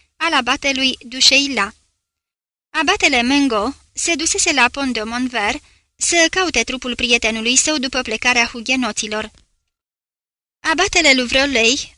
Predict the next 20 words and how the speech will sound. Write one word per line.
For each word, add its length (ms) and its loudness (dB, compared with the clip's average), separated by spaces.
care 280 0
rostise 540 0
discursul 640 -4
funebru, 680 -2
spuse 420 0
că 100 0
el 220 2
are 160 0
impresia 580 0
că 100 -6
intendentul 760 -2
Basville 600 -2
este 320 2
hotărât 420 -6
să 200 0
trimită 420 -4
un 140 -4
regiment 580 0
de 160 -6
dragoni 480 -2